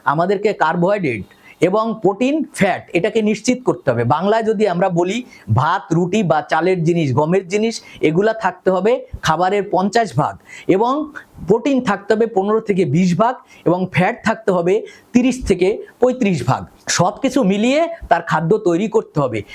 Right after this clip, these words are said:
গতানুগতিকভাবে আমরা যদি বলি, একটি বাংলাদেশি মানুষ আমরা কি খাই? ভাত খাই, সবজি খাই, ডাল খাই, মাছ, মাংস, ডিম এবং ফল, এই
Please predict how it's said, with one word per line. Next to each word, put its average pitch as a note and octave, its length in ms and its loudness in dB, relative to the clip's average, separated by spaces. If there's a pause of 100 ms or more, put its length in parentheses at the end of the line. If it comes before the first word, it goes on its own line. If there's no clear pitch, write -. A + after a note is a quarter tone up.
(180)
গতানুগতিকভাবে A#3+ 920 0
আমরা F#3 240 0
যদি G3+ 160 0 (140)
বলি, G3 180 0 (360)
একটি F#3 160 -2 (140)
বাংলাদেশি G#3+ 480 -2 (120)
মানুষ G#3+ 220 0 (360)
আমরা G3 180 0 (100)
কি G#3+ 100 2 (100)
খাই? B2 140 0 (160)
ভাত D#3 200 0 (140)
খাই, G#3 180 2 (360)
সবজি F3 440 0
খাই, E3 140 2 (140)
ডাল D3+ 160 2 (140)
খাই, D#3+ 160 0 (160)
মাছ, E3 180 0 (120)
মাংস, E3+ 220 0 (200)
ডিম F#3+ 180 2 (460)
এবং A#3+ 160 2 (240)
ফল, F#3 280 2 (440)
এই D#4 60 0